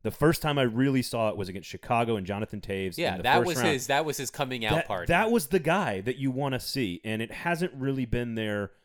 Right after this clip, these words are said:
Speaker 1: since. He's had moments, he's had flashes. Just like Forsberg, there is no reason that he cannot shoot the puck more,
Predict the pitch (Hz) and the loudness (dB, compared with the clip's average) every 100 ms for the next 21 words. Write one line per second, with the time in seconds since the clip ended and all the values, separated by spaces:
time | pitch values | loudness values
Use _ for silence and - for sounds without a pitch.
0 | _ - - 135 90 123 156 165 196 208 | _ -8 -2 -2 -2 -4 -4 2 6 6
1 | 107 82 - 120 143 - 151 143 - 87 | 6 -2 -8 -6 -6 -2 0 0 -2 -8
2 | - _ _ _ _ _ - 104 143 151 | -12 _ _ _ _ _ -20 -2 0 2
3 | 185 170 190 196 147 123 113 - - 120 | 2 2 4 2 4 2 0 -2 -6 -2
4 | 117 117 156 151 143 123 113 98 120 113 | 0 2 4 4 2 0 -6 -4 -6 -4
5 | 92 - 147 156 151 120 104 92 95 | -6 -4 -4 -2 0 0 0 -2 -2